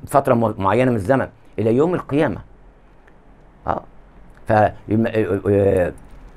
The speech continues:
ال-، ال-، المسيح له المجد، آه، هو حي إلى أبد الآبدين كما جاء في سفر الرؤيا: "ها أنا حي إلى أبد الآبدين". وهو ما زال حي فعلا، وصعد للسماء قدام تلاميذه، مش في الضلمة ولا في حلم،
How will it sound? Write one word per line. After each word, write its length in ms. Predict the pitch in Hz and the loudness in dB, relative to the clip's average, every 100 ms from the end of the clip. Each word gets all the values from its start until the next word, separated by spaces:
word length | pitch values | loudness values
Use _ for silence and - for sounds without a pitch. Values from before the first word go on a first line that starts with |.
| - - - | -20 -12 -4
ال-، 240 | 85 98 | -2 0
ال-، 180 | 90 98 | -2 0
المسيح 300 | 98 95 175 | 0 2 4
له 140 | 151 127 | 6 6
المجد، 380 | 131 165 135 - - - - - | 6 4 2 -6 -18 -20 -14 -2
آه، 580 | 101 98 98 92 85 78 - - - 76 - | 2 4 4 4 2 -2 -10 -20 -12 -8 0
هو 220 | 101 123 | 4 4
حي 280 | 107 180 180 | 6 6 6
إلى 220 | 135 123 | 6 6
أبد 320 | 123 175 160 127 | 6 6 6 4
الآبدين 420 | 117 113 123 143 | 4 2 2 0
كما 220 | 123 110 | 0 0
جاء 120 | 123 | -2
في 80 | 123 | -2
سفر 200 | 135 120 | -4 -2
الرؤيا: 340 | 156 - 92 - - - - | 0 0 -2 -6 -20 -20 -6
"ها 180 | 110 123 | 0 2
أنا 120 | 127 | 2
حي 220 | 101 143 147 | 2 4 4
إلى 180 | 117 110 | 2 4
أبد 260 | 135 131 | 4 2
الآبدين". 580 | 120 127 123 117 131 - - - - - - | 0 0 0 0 0 -2 -16 -20 -20 -20 0
وهو 160 | 135 151 | 4 6
ما 60 | |
زال 180 | 127 165 | 4 2
حي 260 | 139 190 180 | 2 2 2
فعلا، 400 | 143 - 113 92 - - - - - | 2 0 0 -6 -12 -20 -20 -20 -8
وصعد 540 | 98 98 98 165 160 135 | -4 -4 0 4 4 4
للسماء 340 | 135 165 170 | 2 2 2
قدام 320 | 123 113 190 | 0 2 4
تلاميذه، 480 | 175 160 175 214 117 | 6 4 4 2 2
مش 200 | 98 147 | -2 -2
في 80 | - | -2
الضلمة 440 | 113 101 151 135 123 | -2 2 4 4 4
ولا 120 | 113 | 2
في 80 | - | 0
حلم، 280 | 165 156 | 0 0